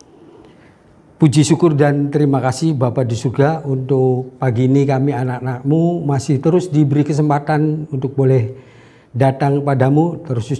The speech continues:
juga kami boleh mendengarkan hikmat pagi, yang mana ini boleh menjadi kekuatan bagi kami anak-anak-Mu di dalam hidup, bahwa mendengar firman-Mu juga menjadikan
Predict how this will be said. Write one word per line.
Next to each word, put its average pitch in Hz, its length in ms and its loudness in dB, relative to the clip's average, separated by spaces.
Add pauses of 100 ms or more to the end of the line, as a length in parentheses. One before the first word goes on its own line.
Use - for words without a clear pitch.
juga 151 560 2
kami 143 320 -2
boleh 147 240 2
mendengarkan 143 560 0
hikmat 139 400 -4
pagi, 170 480 2 (560)
yang 139 160 2
mana 147 240 4
ini 151 240 2
boleh 143 320 2
menjadi 135 480 0
kekuatan 147 560 -2
bagi 127 240 0
kami 151 480 2
anak-anak-Mu 143 800 -2
di 127 160 -4
dalam 131 240 2
hidup, 156 320 2 (480)
bahwa 131 320 4
mendengar 135 400 2
firman-Mu 139 800 0 (160)
juga 139 320 0
menjadikan 135 720 0